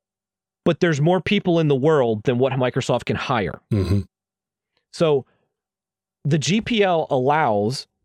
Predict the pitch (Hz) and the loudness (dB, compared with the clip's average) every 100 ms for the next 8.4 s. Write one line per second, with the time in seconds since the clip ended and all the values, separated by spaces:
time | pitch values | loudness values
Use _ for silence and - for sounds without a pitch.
0 | _ _ _ - - - 160 196 196 151 | _ _ _ -10 -6 0 2 4 2 2
1 | 160 165 170 135 113 143 127 101 - _ | 2 2 0 0 0 -2 0 -2 -8 _
2 | _ _ _ _ _ - 156 139 143 180 | _ _ _ _ _ -2 0 2 2 2
3 | 175 175 120 135 - - 180 175 127 117 | 2 -2 -2 -4 -2 -2 0 0 0 0
4 | 110 - _ _ _ _ _ - - 143 | -4 -10 _ _ _ _ _ -10 -6 -6
5 | - - 123 82 - - _ _ _ - | -6 -4 -4 -4 -10 -20 _ _ _ -4
6 | 110 101 95 _ _ _ _ 139 147 151 | 0 0 -2 _ _ _ _ -2 0 2
7 | 208 233 196 120 117 139 135 160 147 131 | 0 0 0 0 -2 -2 -2 -2 -2 -2
8 | 165 - 147 123 | -4 -2 -2 -2